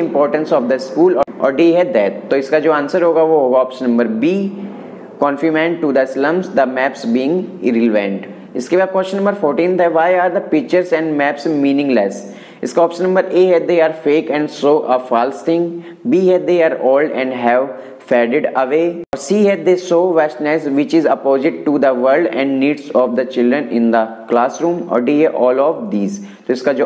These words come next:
आंसर होगा वो होगा ऑप्शन नंबर सी, they show vastness which is opposite to the world and need of the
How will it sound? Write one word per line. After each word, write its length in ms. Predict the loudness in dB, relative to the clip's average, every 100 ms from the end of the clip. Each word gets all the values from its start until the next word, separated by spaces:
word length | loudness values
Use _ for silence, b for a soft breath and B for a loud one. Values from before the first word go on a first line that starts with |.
| 0
आंसर 240 | 0 0 2
होगा 220 | 4 2
वो 180 | 2 2
होगा 160 | 2
ऑप्शन 240 | 0 -2 -2
नंबर 180 | 0
सी, 220 | 0 2 2 2 0
they 100 | -2 2
show 160 | 2 4
vastness 560 | 0 0 -2 -2 -4 -8 B B -4
which 200 | 0 2
is 120 | 2
opposite 480 | 2 0 0 -2 -2
to 100 | 0 2
the 100 | 2 2
world 180 | 2 0
and 260 | -2 2 2
need 260 | 2 0
of 240 | 0 0 2
the 160 | 0